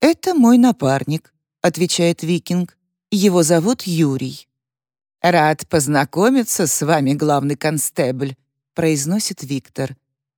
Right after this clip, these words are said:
«Вы очень деятельный человек». «Я на это не подписывался»,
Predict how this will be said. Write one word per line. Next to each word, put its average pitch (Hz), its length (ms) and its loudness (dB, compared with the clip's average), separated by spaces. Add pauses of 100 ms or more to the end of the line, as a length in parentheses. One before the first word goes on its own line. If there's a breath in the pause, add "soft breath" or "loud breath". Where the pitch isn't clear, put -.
(100)
«Вы 170 420 4
очень 208 480 4
деятельный 226 760 2
человек». 139 760 -2 (720)
«Я 170 280 4
на 180 220 4
это 214 240 2
не 254 120 6
подписывался», 143 1120 -2